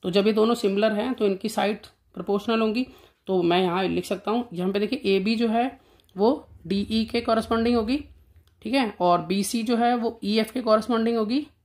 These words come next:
एसी जो है वो डीएफ़ के कॉरेस्पॉन्डिंग होगी। तो जब दोनों ट्रायंगल सिमिलर हैं तो उनकी कॉरेस्पॉन्डिंग साइड प्रोपोर्शनल है।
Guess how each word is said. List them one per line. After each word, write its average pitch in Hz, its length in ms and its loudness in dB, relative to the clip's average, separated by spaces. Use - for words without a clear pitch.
एसी 214 380 2
जो 226 140 0
है 247 120 2
वो 262 120 2
डीएफ़ 220 360 -2
के 214 80 -4
कॉरेस्पॉन्डिंग 160 520 -2
होगी। 143 220 -6
तो - 60 -8
जब 180 160 0
दोनों 208 280 6
ट्रायंगल 226 340 2
सिमिलर 220 360 0
हैं 254 200 -2
तो - 140 -10
उनकी 202 260 -2
कॉरेस्पॉन्डिंग 214 560 0
साइड 247 240 -6
प्रोपोर्शनल 220 480 -2
है। 254 100 0